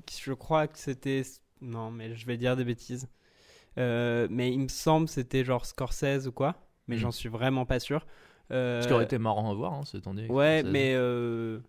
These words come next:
Speaker 1: Scorsese a refusé. Enfin, la personne en question a refusé. Et du coup, il a dit, « Bon, euh, je pose mes conditions, mais ok, je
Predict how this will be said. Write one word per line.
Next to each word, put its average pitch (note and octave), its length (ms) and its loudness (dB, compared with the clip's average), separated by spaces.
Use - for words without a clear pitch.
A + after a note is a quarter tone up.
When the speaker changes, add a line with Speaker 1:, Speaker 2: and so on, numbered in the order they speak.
Speaker 1:
Scorsese B2+ 500 -4
a A#2+ 240 -2
refusé. A#2+ 640 -4
Enfin, A#2+ 160 0
la A2+ 140 0
personne B2+ 340 0
en B2 80 -2
question C3+ 380 -2
a A#2 80 4
refusé. B2 640 0
Et B2 40 -4
du A#2 120 -8
coup, C#3 160 0
il B2 160 4
a A2+ 80 4
dit, « B2+ 140 -2
Bon, C3 380 4
euh, A2 240 -6
je - 120 -16
pose C#3 260 -2
mes C3 140 -2
conditions, C3 420 -4
mais C#3 180 -2
ok, A#2 200 -4
je C3+ 80 4